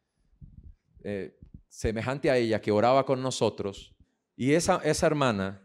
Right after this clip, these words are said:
esa mujer anciana, murió hace muchos años, ya quince o, o más, muchos más años atrás.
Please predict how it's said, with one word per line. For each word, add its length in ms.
esa 160
mujer 300
anciana, 460
murió 340
hace 500
muchos 380
años, 320
ya 180
quince 440
o, 100
o 180
más, 220
muchos 400
más 240
años 320
atrás. 500